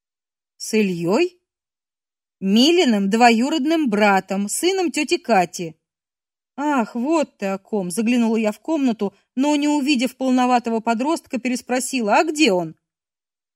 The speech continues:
«Я здесь», смущённо помахал высокий широкоплечий парень лет двадцати трёх. «Это ты?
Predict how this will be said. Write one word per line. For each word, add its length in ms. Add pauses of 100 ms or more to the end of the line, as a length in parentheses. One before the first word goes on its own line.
(400)
«Я 260
здесь», 600
смущённо 640
помахал 480
высокий 480
широкоплечий 680
парень 440 (220)
лет 380
двадцати 440
трёх. 480 (920)
«Это 400
ты? 260